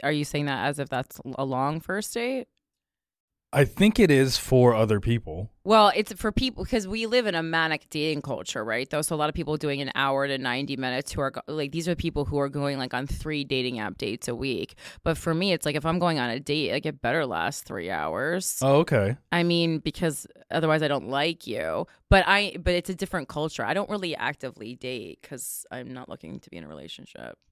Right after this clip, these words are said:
Speaker 1: So.
Speaker 2: Yeah, I don't know how, I mean, like, if I was gonna go on a, if I was single right now, my,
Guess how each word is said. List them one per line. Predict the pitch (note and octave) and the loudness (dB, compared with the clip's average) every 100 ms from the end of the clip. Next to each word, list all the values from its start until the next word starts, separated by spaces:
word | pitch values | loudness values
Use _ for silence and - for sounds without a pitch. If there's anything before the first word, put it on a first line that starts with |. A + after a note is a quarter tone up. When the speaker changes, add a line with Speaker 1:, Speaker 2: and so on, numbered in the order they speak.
| _ | _
Speaker 1:
So. | _ - | _ 2
Speaker 2:
Yeah, | D3 D#3 D3+ | 4 6 6
I | |
don't | A3+ | 4
know | B3 G#3+ | 6 4
how, | F#3 D3 - | 4 2 0
I | C#3 | 2
mean, | C#3+ C#3 | 4 6
like, | B2+ A2+ - | 4 2 0
if | B2+ C#3 | 2 6
I | C#3 | 6
was | D3 | 6
gonna | D3 C3 | 4 6
go | C3 | 6
on | A#2+ | 6
a, | A2 G2+ _ _ _ _ - | 2 -4 _ _ _ _ -6
if | A2+ - | -2 4
I | B2 | 6
was | B2 B2 | 6 2
single | - A#2 G#2+ G#2 | 0 2 4 4
right | G2+ F#2+ | 2 2
now, | F#2 F2+ | 0 0
my, | F#2+ | 0